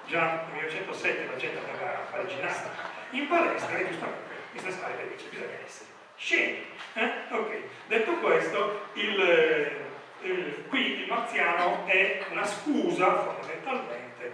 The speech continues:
per raccontare qualcosa di, di, di noi stessi.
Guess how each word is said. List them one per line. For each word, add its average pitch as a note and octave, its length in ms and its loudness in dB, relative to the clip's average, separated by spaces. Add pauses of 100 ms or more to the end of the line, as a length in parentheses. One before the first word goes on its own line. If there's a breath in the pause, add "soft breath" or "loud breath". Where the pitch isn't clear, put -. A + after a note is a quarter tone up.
(280)
per E3+ 360 4 (1300)
raccontare F#3 800 2
qualcosa F3 460 0
di, C#3+ 160 -4 (180)
di, - 320 -12
di - 120 -12
noi - 140 -8
stessi. - 640 -10